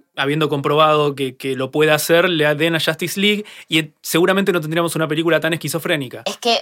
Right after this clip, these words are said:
Speaker 2: a Joss Whedon ya se sabía que iba a entrar al universo de D C porque se había anunciado que él iba a ser el que iba a dirigir la película de Batgirl.
Speaker 1: Sí.
Speaker 2: Puede tener más sentido que una persona como Whedon, teniendo en cuenta los personajes que había laburado antes, pueda dirigir una película como Batgirl. Tenés otra onda, tiene otro tono, depende, igual que nos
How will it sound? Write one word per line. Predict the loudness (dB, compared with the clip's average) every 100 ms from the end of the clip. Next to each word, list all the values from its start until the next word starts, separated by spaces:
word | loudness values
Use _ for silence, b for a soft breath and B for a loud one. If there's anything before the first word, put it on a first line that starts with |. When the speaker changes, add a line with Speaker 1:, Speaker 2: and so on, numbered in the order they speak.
| -6 _ _ _
Speaker 2:
a | 2 2 2
Joss | 0 -2 0
Whedon | -2 0 0 -2
ya | 0 -2
se | 0
sabía | -2 0 2 0
que | 0
iba | -2
a | -4
entrar | 0 0
al | 0 -2
universo | -4 -4 -4 -2
de | -2 -2
D |
C | -2 -2
porque | -2 -4 -4
se | 0
había | 0
anunciado | 0 -2 -2 2 2 2
que | 0 -4 -4
él | -2 -2 0
iba | 0 0
a |
ser | 0 -2
el | -2
que | -4 -4
iba | -2
a |
dirigir | -2 -6 -10 -6 -4
la | -2 -4
película | -4 -6 -6 -4 -2
de | 0 2
Batgirl. | 0 -2 -10 -16 -18 _
Speaker 1:
Sí. | -6 -6 B B B 0
Speaker 2:
Puede | 2 4
tener | 2 2 2
más | 0 -2
sentido | -4 -2 0 2 2
que |
una | 0 0
persona | 0 0 -2
como | 0 0
Whedon, | 0 0 2 0 0
teniendo | -2 -2
en | 0
cuenta | 0 0 -2
los | -4
personajes | -6 -6 -6 -6
que | -4
había | 0 2
laburado | 2 2 0 0 0
antes, | 0 -4 -6
pueda | 0 2
dirigir | 2 -2 -6 -4
una | -4
película | -4 -2 0 0
como | 0
Batgirl. | 2 2 2 -2 -4 -2
Tenés | 0 2 0
otra | 2 4
onda, | 4 4 2 2
tiene | -2 0
otro | 0 2
tono, | 4 4 4 4
depende, | 4 2 2 2
igual | 2 2 2 -2
que | -4
nos | -4